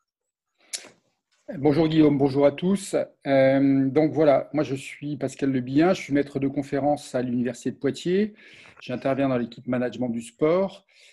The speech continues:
et mes recherches sont basées sur la gestion des risques dans les piscines publiques, dans les A P S en général, mais principalement dans les piscines publiques.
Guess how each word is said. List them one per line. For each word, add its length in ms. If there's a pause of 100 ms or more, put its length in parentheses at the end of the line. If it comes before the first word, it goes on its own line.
(120)
et 280
mes 240
recherches 500
sont 140
basées 260
sur 320
la 380
gestion 560
des 180
risques 380
dans 220
les 320 (180)
piscines 340
publiques, 600
dans 80
les 160
A 60
P 100
S 160
en 60
général, 340
mais 180
principalement 420
dans 40
les 60
piscines 200
publiques. 560